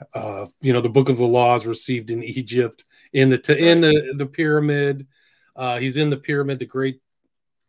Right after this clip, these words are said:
Speaker 1: Con-, what is it called? The Great Compl-, Conlon, I forgot the name of it. But, like, it's all over Crowley. Horus,
Speaker 2: Mm-hmm. Yeah.
Speaker 1: Nuit, Hadit,
Speaker 2: Yeah.
Speaker 1: all these old gods. So.
Speaker 2: Yes.
Speaker 1: Really fascinating. But yeah, I think that the,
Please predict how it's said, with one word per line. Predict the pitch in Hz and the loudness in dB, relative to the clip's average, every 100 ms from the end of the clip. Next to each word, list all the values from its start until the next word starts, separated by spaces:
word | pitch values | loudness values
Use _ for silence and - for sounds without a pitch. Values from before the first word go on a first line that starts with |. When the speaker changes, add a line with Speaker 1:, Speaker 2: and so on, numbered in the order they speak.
| - | -20
Speaker 1:
Con-, | - 123 | -18 -14
what | 127 117 | -12 -14
is | 104 | -18
it | - | -20
called? | 110 101 101 | -20 -20 -20
The | 104 | _
Great | - 113 110 | -20 -20 -20
Compl-, | _ _ 113 110 - 107 | _ _ -20 -20 -20 -20
Conlon, | - 110 113 113 113 110 | -20 -20 -20 -18 -18 -18
I | 107 | -20
forgot | - 107 - | -20 -20 -20
the | _ | _
name | 104 104 | -20 -20
of | |
it. | 107 _ _ _ - | -20 _ _ _ -4
But, | 135 | 0
like, | 143 139 | 0 -2
it's | 135 | -2
all | 151 143 131 | 0 2 2
over | 127 113 | -2 -8
Crowley. | - 110 101 95 _ _ _ - | -14 -18 -18 -20 _ _ _ -6
Horus, | 127 120 117 - | -4 -2 -6 -10
Speaker 2:
Mm-hmm. | 113 113 104 101 _ _ _ | -14 -14 -16 -20 _ _ _
Yeah. | 113 104 | -12 -4
Speaker 1:
Nuit, | 131 127 120 113 - - _ _ _ _ - | -2 0 -2 -6 -14 -20 _ _ _ _ -6
Hadit, | 127 127 160 110 - | -4 -4 -6 -12 -16
Speaker 2:
Yeah. | - | -12
Speaker 1:
all | 120 | -10
these | 110 107 | -10 -14
old | 104 101 | -18 -18
gods. | 101 104 104 | -20 -20 -20
So. | 104 104 _ | -20 -20 _
Speaker 2:
Yes. | 95 101 117 - - _ _ _ _ _ _ _ _ _ _ - - | -14 -12 -10 -14 -20 _ _ _ _ _ _ _ _ _ _ -20 -16
Speaker 1:
Really | 123 104 | -16 -16
fascinating. | - 101 95 110 104 - _ _ _ | -18 -18 -16 -16 -18 -18 _ _ _
But | 208 | 2
yeah, | 214 196 | 4 4
I | 202 | 4
think | 233 208 | 2 0
that | 196 156 | -2 0
the, | 160 139 | 0 0